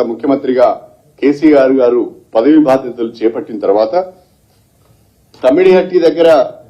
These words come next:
వాటర్ అవైలబిలిటీ లేదు కాబట్టి, సిడబ్ల్యూసి అనుమతి లేదు కాబట్టి, మహారాష్ట్రతోని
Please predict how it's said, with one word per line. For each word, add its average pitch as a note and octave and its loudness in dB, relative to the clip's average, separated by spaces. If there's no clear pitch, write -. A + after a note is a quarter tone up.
వాటర్ D#3 2
అవైలబిలిటీ D3+ 2
లేదు D3+ 0
కాబట్టి, D3 0
సిడబ్ల్యూసి D#3 0
అనుమతి C3+ -2
లేదు C3+ 2
కాబట్టి, B2+ 0
మహారాష్ట్రతోని E3 0